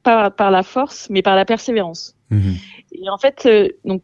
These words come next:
Speaker 1: le mot persévérance, c'est effectivement quelque chose qui me suit, euh, depuis très longtemps. Euh, j'ai changé de métier, euh, je faisais des achats, je passe à la R S E.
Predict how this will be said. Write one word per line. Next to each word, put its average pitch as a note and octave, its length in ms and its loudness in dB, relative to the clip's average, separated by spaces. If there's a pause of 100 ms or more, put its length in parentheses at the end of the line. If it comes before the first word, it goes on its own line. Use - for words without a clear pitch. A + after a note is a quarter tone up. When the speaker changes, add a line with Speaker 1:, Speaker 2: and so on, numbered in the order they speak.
(140)
Speaker 1:
le G#3+ 160 2
mot C#4 120 4
persévérance, A#3+ 580 2
c'est F#3 180 -2
effectivement A3 420 0
quelque G#3+ 180 -2
chose - 240 -2
qui - 200 -2
me F#3 180 2
suit, A#3 420 0
euh, F#3 100 8
depuis F3 300 -2
très - 200 2
longtemps. A#3 640 2
Euh, E3 140 2
j'ai E3+ 140 0
changé F#3 340 2
de F3+ 60 0
métier, G3 500 2
euh, G#3 80 4
je - 120 -4
faisais E3 200 2
des D#3+ 180 2
achats, F3 340 2
je F#3+ 120 -6
passe E3+ 200 -8
à E3 60 0
la D#3+ 140 4
R D#3 40 -2
S E3 220 -2
E. A#3+ 140 2